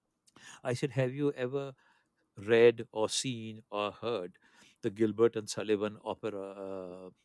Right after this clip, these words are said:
uh, uh, The Mikado?"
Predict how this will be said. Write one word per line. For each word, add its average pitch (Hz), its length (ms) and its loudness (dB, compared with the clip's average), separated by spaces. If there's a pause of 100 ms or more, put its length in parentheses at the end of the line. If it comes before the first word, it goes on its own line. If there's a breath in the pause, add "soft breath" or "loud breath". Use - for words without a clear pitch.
(440)
uh, 92 40 -20
uh, 92 300 -20 (840)
The 110 100 -4
Mikado?" 110 560 2